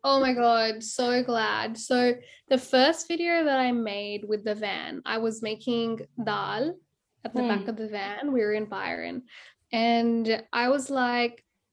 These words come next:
Speaker 1: "Oh, I don't know if anyone will find this interesting, but, like, I love this," 'cause we
Speaker 2: Yeah.
Speaker 1: were in front of the beach, the sun was setting, we were making dal, which is my favorite thing to eat.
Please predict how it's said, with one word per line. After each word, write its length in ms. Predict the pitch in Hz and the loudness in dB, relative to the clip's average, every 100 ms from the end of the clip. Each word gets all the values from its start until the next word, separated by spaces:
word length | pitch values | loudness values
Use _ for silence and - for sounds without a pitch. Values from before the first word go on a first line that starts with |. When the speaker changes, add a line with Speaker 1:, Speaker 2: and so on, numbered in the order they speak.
| _ | _
Speaker 1:
"Oh, 400 | 277 311 320 277 | -4 -2 0 -2
I 100 | - 269 | -2 -2
don't 100 | 370 | 0
know 140 | 554 | 0
if 80 | 554 | 0
anyone 220 | 440 381 359 | 2 2 0
will 60 | |
find 360 | 330 247 240 254 | 0 0 0 0
this 140 | 262 | 0
interesting, 600 | 240 254 277 262 226 202 | -2 -4 -4 -6 -6 -8
but, 160 | 208 202 | -6 -2
like, 340 | 214 214 214 - _ - | 0 0 -2 -10 _ -2
I 160 | 240 | 2
love 380 | 254 233 240 233 | 6 6 4 0
this," 320 | - - - | -6 -8 -12
'cause 280 | - 262 233 | -4 2 2
we 140 | 233 247 | 4 4
Speaker 2:
Yeah. 40 | |
Speaker 1:
were 300 | 240 240 233 233 - _ _ | 6 4 2 -2 -16 _ _
in 100 | 233 | -14
front 240 | 233 302 311 | -4 0 2
of 80 | 302 | 2
the 80 | |
beach, 560 | 262 254 277 277 269 254 | 0 0 0 0 -2 -6
the 100 | 233 | -8
sun 360 | 226 277 277 277 | -4 0 2 4
was 160 | 269 262 | 4 2
setting, 460 | 262 240 254 247 247 | 0 2 2 2 0
we 60 | 226 | -2
were 80 | |
making 420 | 233 254 262 254 214 | -2 -2 0 0 0
dal, 400 | 214 226 226 226 | -2 0 0 -2
which 140 | 220 | -4
is 100 | 220 | -6
my 140 | 214 | -8
favorite 400 | 214 208 220 226 | -6 -4 -4 -4
thing 160 | 226 226 | -4 -4
to 120 | 220 | -4
eat. 540 | 226 220 220 220 - | -4 -2 -2 -4 -8